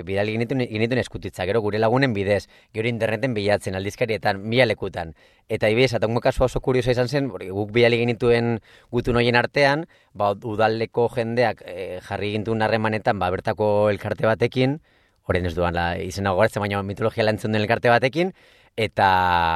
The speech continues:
ba, guk emandako hitzorduan harra agertu ziren, eta hori bat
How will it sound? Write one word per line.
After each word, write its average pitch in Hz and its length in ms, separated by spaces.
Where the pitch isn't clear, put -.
ba, 95 300
guk 101 180
emandako 110 320
hitzorduan 120 320
harra 104 160
agertu 107 240
ziren, 175 380
eta 101 380
hori 98 200
bat 107 260